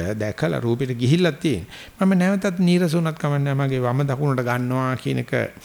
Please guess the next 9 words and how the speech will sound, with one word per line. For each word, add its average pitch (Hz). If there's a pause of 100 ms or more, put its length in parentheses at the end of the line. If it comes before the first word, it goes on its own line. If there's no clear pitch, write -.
(480)
නැවත 147
ආපහු 165
ගැනීමේදී 151
ස්ත්‍රී -
භාවයක් 170
පුරුෂ 156
භාවයක් 151
තියෙනවද 143
බලන්න. 135